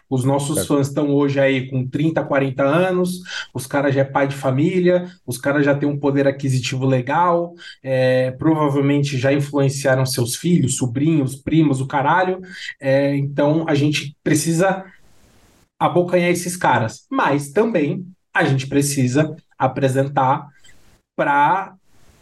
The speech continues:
Speaker 1: é, geração mais atual, né? E acho que aí tá, aí estaria o desafio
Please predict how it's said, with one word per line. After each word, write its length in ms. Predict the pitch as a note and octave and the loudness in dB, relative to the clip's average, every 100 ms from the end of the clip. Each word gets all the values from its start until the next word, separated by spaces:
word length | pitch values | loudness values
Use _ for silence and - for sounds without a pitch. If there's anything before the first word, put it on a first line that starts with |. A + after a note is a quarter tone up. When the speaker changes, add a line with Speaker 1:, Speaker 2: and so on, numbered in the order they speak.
| _ _ _ _ _ | _ _ _ _ _
Speaker 1:
é, 640 | C#3+ C3+ C3+ C3+ C3 C3 B2+ | -2 2 2 0 0 -2 -2
geração 540 | A#2 C#3 C#3+ C#3+ C#3 | 0 2 2 0 -2
mais 180 | C#3 C#3+ | 0 0
atual, 520 | D3 C#3+ F3+ D#3 - _ _ - | -2 0 0 0 -4 _ _ -2
né? 240 | A#2 A2+ - - | 0 0 -2 -10
E 80 | - | -2
acho 220 | G#2+ - | -2 -2
que 100 | - | -2
aí 260 | B2 A#2 A#2+ | 0 0 0
tá, 340 | A#2+ C3+ C3 - - | 0 0 0 -6 -8
aí 260 | - B2+ C3 | -2 0 2
estaria 520 | D#3 - E3 C#3 C#3+ | 0 0 -2 0 0
o 40 | |
desafio 800 | C3+ B2 C3 C3 - B2 C3+ E3+ | 0 0 0 0 -2 0 2 0